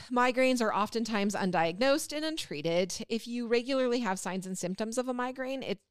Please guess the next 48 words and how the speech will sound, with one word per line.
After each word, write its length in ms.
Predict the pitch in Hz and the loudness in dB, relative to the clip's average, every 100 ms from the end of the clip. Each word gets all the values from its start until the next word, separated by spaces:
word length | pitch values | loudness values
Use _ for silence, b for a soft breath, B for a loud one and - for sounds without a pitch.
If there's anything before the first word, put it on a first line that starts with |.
| _ | _
you 280 | - - 208 | -14 -8 -6
could 160 | 220 220 | -4 -4
keep 160 | 247 | -2
a 60 | 220 | 0
record 340 | 170 156 214 202 | 0 0 -2 0
book 200 | 233 - | 0 0
on 140 | 240 | -2
your 120 | 240 | -2
attacks 460 | 240 - 190 226 - | -2 -2 -4 -4 -6
and 100 | 180 | -4
how 200 | 185 175 | -2 0
you 120 | 196 | 0
treated 320 | 208 220 214 214 | -2 -2 -2 0
them. 280 | 220 233 247 B B _ | -2 -2 -6 B B _
Then 160 | 175 190 | 0 4
you 80 | 220 | 4
could 140 | 262 214 | 2 0
take 200 | 247 254 | 0 0
it 100 | - | -2
to 120 | 262 | -2
your, 680 | 240 240 233 240 240 240 - | 0 4 4 4 2 -2 -8
make 220 | 190 220 226 | -4 -2 -2
an 60 | |
appointment 300 | 220 226 175 | -4 -4 -6
with 100 | 220 | -8
your 100 | 220 | -6
healthcare 360 | 220 214 - 220 | -6 -6 -6 -4
provider 480 | 226 220 208 220 214 | -4 -2 0 -2 -2
and 100 | 214 | -4
take 200 | 226 208 | -4 -4
it 80 | - | -4
there 120 | 208 | -4
to 120 | 202 208 | -2 -2
discuss 400 | 208 - 208 - | -2 -4 -6 -6
your 100 | 208 | -6
headaches. 460 | 202 208 220 - B B B - | -2 -2 -2 -6 B B B -2
Um, 340 | 208 180 165 - - - | 2 2 2 -4 -12 -6
if 100 | 226 226 | -2 0
you 80 | 220 | 0
have 220 | 214 214 | 2 4
a 40 | |
history 360 | 233 220 - 226 | 4 2 2 2
of 80 | 220 | 2
headaches, 400 | 233 220 226 - | 2 2 2 0
seeing 240 | 214 208 | -2 0
your 100 | 208 | 0
healthcare 320 | 208 185 220 196 | -2 -2 -4 -4
provider, 500 | 202 185 180 180 | -2 0 0 -2